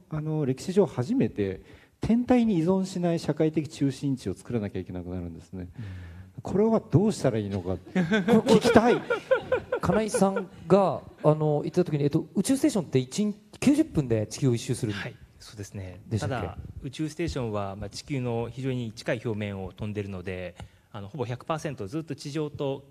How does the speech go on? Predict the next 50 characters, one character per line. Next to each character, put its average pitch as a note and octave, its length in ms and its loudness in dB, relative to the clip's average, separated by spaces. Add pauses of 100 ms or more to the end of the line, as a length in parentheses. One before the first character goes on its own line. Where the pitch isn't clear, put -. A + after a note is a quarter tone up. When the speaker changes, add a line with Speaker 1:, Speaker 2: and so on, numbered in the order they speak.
(100)
Speaker 2:
管 C#3+ 160 -4
制 C#3+ 160 0
室 - 220 -16
と、 G2 340 -6
あ G2+ 140 -12
の、 F#2 200 -10
通 - 120 -12
信 A#2 160 -8
が F#2+ 80 -10
つ - 120 -16
な G#2+ 80 -6
が G#2+ 80 -6
っ - 40 -14
て - 140 -14
る G#2+ 60 -8
ん G2 40 -8
で F#2+ 80 -14
す - 120 -20
ね。 F#2+ 180 -10 (300)
で D#3 100 -6
す - 80 -8
の A#2+ 80 -2
で、 G#2+ 100 0
ま G2+ 140 -4
あ、 F#2 60 -12 (100)
地 - 120 -12
球 D3 220 0
の B2+ 260 -2 (120)
時 A2+ 160 -12
間 G#2+ 200 -8
に G#2 80 -10
合 G#2+ 100 -10
わ A2 80 -12
せ G2+ 120 -14
て、 F#2 220 -14
Speaker 1:
う G#2+ 160 -2
ん。 - 20 -10
Speaker 2:
ま F#2 240 -8
あ、 G2 60 -14
あ - 20 -12
の、 F#2 100 -14
世 C#3 140 -10
界 A2+ 120 -6
標 A#2 180 -8
準 A#2 180 -6
時 G2 80 -10
を F2+ 100 -10
使 - 180 -12
っ A2 60 -6
て、 C3 440 -10